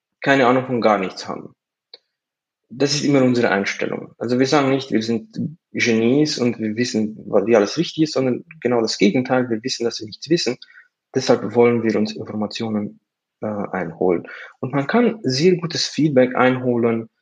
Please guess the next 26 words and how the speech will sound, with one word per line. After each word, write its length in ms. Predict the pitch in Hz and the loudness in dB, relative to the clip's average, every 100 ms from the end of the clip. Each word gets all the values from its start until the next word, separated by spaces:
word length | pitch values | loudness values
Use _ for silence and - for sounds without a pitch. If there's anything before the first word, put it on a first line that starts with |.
| _ _ _ - | _ _ _ -10
äh, 180 | 110 110 | -4 0
nachdem 320 | 107 - 147 | 0 2 2
man 180 | 143 123 | 2 4
Wireframes 560 | 104 101 - 80 - 82 | 4 2 2 -4 -4 -12
hat. 140 | 82 _ _ _ _ - - _ - | -12 _ _ _ _ -20 -20 _ -6
Das 120 | - | -2
Schöne, 600 | - 240 190 120 - 131 | 2 4 6 4 2 0
wenn 160 | 127 123 | 0 0
man 260 | 117 113 - | -2 -2 -4
ist, 300 | 131 - 466 | -6 -6 -12
wenn 200 | - 127 | -2 2
man 180 | 123 113 | 2 2
einen 600 | 110 113 110 110 104 - - | 4 4 4 2 0 -2 0
Wireframe 560 | 120 165 180 117 107 | 2 2 2 0 -2
zeigt, 420 | - 110 180 - _ _ _ _ _ _ _ | 0 0 0 -6 _ _ _ _ _ _ _
dann 400 | 135 131 123 - _ _ _ | 0 0 0 -8 _ _ _
werden 380 | - 127 151 160 | -8 0 2 2
die 100 | 156 | 2
Leute 220 | 151 156 | 2 2
nicht 180 | 160 - | 0 0
abgelenkt. 720 | 170 - - 98 - - - _ | -4 0 0 0 -4 -8 -20 _
Wenn 280 | 110 127 127 | -2 0 2
man 160 | 139 123 | 4 2
das 180 | 120 | 2
U-I-Design 720 | - 139 214 147 120 104 - - | -2 2 2 2 -2 -4 -6 -6
zeigt, 320 | - - - | -4 -2 -4